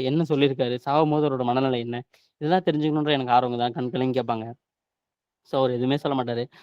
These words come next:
ஒரு கட்டத்துக்கு மேல இதுக்கு மேல மறைக்க வேணான்ட்டு உண்மையை சொல்லிடுவாரு. இந்த மாதிரி, "இல்ல, நான் வந்து அந்த பொண்ணு மேல ஆசை வச்சு நான் அவளை மீட் பண்ணணுன்ட்டு அன்னைக்கு ஃபுல் டே வந்து நான் வந்து ஆபீஸ்லயே இல்ல, அந்த பொண்ணுகிட்டயே காலைல, அந்த பொண்ணு கூடவே நானும் அவளும் காலைல இருந்து சுத்திட்டே இருந்தோம்." அவர் என்ன லவ் பண்ணாருல சக்தி, அந்த பொண்ணு கூட பிரேக்கப் ஆகுறதுக்கு முன்னாடி.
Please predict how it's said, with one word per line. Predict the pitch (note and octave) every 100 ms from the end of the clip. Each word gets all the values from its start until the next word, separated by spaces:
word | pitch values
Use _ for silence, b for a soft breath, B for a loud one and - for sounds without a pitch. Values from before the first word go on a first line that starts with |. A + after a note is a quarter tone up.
| b -
ஒரு | C#3
கட்டத்துக்கு | C#3+ D#3+ D3+
மேல | C#3+
இதுக்கு | C3+ C3
மேல | C#3
மறைக்க | C3 B2
வேணான்ட்டு | C3 A#2+ B2+ C3
உண்மையை | B2+ B2+
சொல்லிடுவாரு. | B2+ A#2 A#2 A#2
இந்த | A#2
மாதிரி, | C3+ - b b -
"இல்ல, | C3 B2+ B2
நான் | A#2+ A#2+
வந்து | A#2+ B2 C#3+ C3+ B2 A#2+ C3+ -
அந்த | B2+ B2
பொண்ணு | A#2 C#3
மேல | C#3 B2+
ஆசை | A#2+ -
வச்சு | B2 C3+
நான் | C#3 A#2+
அவளை | A#2+ A#2+
மீட் | C3+ C3
பண்ணணுன்ட்டு | C3+ B2+ B2+
அன்னைக்கு | B2 A#2
ஃபுல் | - C3+
டே | C#3
வந்து | C3 B2+
நான் | B2 A#2
வந்து | A#2 A#2+
ஆபீஸ்லயே | A#2 B2 A#2 B2+
இல்ல, | A#2 A2+ A2+ - _ _
அந்த | C3 B2
பொண்ணுகிட்டயே | C3 C3+ C3
காலைல, | B2+ B2 A#2+ -
அந்த | B2
பொண்ணு | A#2+ C3
கூடவே | C#3 C3+
நானும் | C3+ B2+ B2+
அவளும் | B2 B2+ C3
காலைல | B2+ B2
இருந்து | B2
சுத்திட்டே | C3 B2 B2+
இருந்தோம்." | A#2 A#2 A#2+ -
அவர் | D#3 D3+
என்ன | D#3
லவ் | D3+ C#3+
பண்ணாருல | D3 B2+ A#2+ A3
சக்தி, | - A#2 A#2+ A2+ b b -
அந்த | C3+
பொண்ணு | B2+ C3
கூட | B2+ B2
பிரேக்கப் | C3 C#3 C3+
ஆகுறதுக்கு | B2+ A#2 A#2+
முன்னாடி. | A#2+